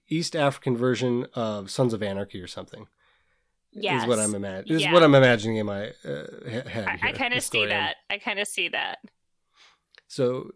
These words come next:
Speaker 1: Noella went to the Kenyan and Belgian embassies to, to ask for help and get back to Australia, where she called her pastor for help. Now, all the while, her husband had told everyone she died in an accident in, in Africa. Uh,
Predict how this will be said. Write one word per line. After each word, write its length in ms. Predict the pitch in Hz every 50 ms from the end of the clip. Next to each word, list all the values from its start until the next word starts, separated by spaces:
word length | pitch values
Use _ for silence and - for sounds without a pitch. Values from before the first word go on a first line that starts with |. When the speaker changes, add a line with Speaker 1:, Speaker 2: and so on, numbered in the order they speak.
| -
Speaker 1:
Noella 340 | 151 147 175 185 196 202 185
went 340 | 143 147 151 151 - - - -
to 300 | - 147 135 127 131 -
the 120 | 123 113
Kenyan 400 | - - 156 160 180 180 175 165
and 140 | - 117 104
Belgian 360 | 107 120 127 131 123 131 127
embassies 480 | 123 123 113 107 104 - - 113 104 104
to, 340 | - - 117 104 101 104 -
to 240 | - - - 123 -
ask 200 | 113 110 107 -
for 100 | - -
help 260 | 95 101 107 101 - -
and 140 | 98 98 95
get 240 | 117 113 - _ -
back 280 | - 113 110 110 _ -
to 160 | - - 113 101
Australia, 680 | 98 95 - - - 117 101 92 85 85 87 98 131 - _ _ _ - - - - _ _ -
where 140 | - 120 113
she 200 | - - - 110
called 260 | - - 139 143 113
her 120 | 110 120
pastor 440 | - - - - - - - - 113
for 160 | - - 101
help. 300 | 90 78 - - - _ - _ _ _ _ _ _ - _ _ _ _ _ _ -
Now, 480 | 117 104 98 95 92 92 - - - _ - _ _ _ _ _ -
all 120 | - - 190
the 60 | 196
while, 260 | 175 143 123 113 117 117
her 140 | 110 117
husband 360 | 110 104 165 170 165 180 180 143
had 280 | 131 127 117 117 -
told 240 | - - 139 131 123 -
everyone 360 | 131 127 135 143 139 135 131
she 140 | 123 - -
died 380 | 104 95 107 107 107 117 120 127
in 120 | 127 117 110
an 100 | 107 120
accident 680 | 123 107 101 98 - - - 90 101 123 139 - - _ _ _ _ _ _ _ _ _ _ -
in, 140 | 135 110
in 160 | 110 117 110 104
Africa. 500 | 98 92 - - - - 110 113 127 - _ _ _ _ _ _ -
Uh, 100 | 135 104